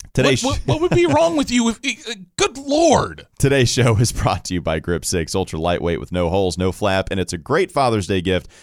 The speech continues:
Speaker 1: to go to Grip Six, and they have a special offer for you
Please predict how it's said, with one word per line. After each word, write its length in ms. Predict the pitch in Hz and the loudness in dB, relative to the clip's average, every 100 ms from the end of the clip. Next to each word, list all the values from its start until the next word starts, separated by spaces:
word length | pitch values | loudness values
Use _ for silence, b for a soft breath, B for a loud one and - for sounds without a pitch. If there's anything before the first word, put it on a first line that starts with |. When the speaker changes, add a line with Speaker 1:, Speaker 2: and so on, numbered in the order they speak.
| b - | b -6
Speaker 1:
to 100 | 104 | -2
go 300 | 110 117 131 | 0 0 0
to 180 | 117 | -4
Grip 320 | 87 107 - - | -4 -2 -4 -2
Six, 380 | 123 110 - - b | 0 -2 -2 -12 b
and 100 | 92 | -6
they 100 | 92 | -2
have 140 | 92 87 | -2 -2
a 40 | |
special 400 | - 104 98 101 | -2 -2 -2 -2
offer 340 | 85 90 - 82 | -2 -2 -4 -6
for 140 | 85 | -6
you 260 | 78 113 | -2 0